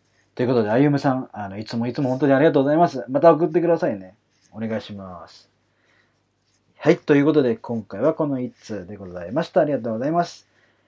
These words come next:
はい。いやいやいやいや。ということでですね、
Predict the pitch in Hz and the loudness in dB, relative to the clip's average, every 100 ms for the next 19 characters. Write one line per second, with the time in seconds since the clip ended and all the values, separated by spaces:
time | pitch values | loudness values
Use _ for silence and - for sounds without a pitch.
0 | _ - - - 95 98 95 90 _ _ | _ -10 -8 -6 -6 -8 -12 -20 _ _
1 | - - _ _ - 131 147 151 156 151 | -20 -20 _ _ -4 2 2 4 4 4
2 | 151 147 - - _ _ 151 156 165 165 | 4 2 0 -14 _ _ 6 6 8 8
3 | 139 113 - 117 113 98 | 8 4 0 -2 0 -2